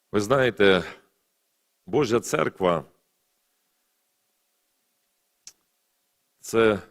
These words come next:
неймовірно, знаєте, такий потужний і дуже дорогоцінний духовний організм. Церква — це не просто люди, які зібралися,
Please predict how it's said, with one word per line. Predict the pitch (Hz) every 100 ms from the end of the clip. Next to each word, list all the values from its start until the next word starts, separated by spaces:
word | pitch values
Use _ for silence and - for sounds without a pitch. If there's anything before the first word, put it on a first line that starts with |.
| _
неймовірно, | 95 113 117 123 127 160 127 113
знаєте, | 92 127 131 113
такий | 98 98 117 110 95 _ _ _ _
потужний | - 107 - 175 143 104 95 90 -
і | 92 95
дуже | 87 110 147 131
дорогоцінний | 110 101 98 92 - 147 123 98 110 - _ _ _
духовний | 101 - 107 117 104 -
організм. | 92 87 104 92 62 _ _ _ _ _ _ _ _ _ _ _ _ _ _ _ _ _ _ _ _ _ _ _ -
Церква — | 147 147 135 123
це | 123
не | 123
просто | - 165 - 104
люди, | 120 110
які | 90 -
зібралися, | 101 90 87 110 107 92 - 95 87 85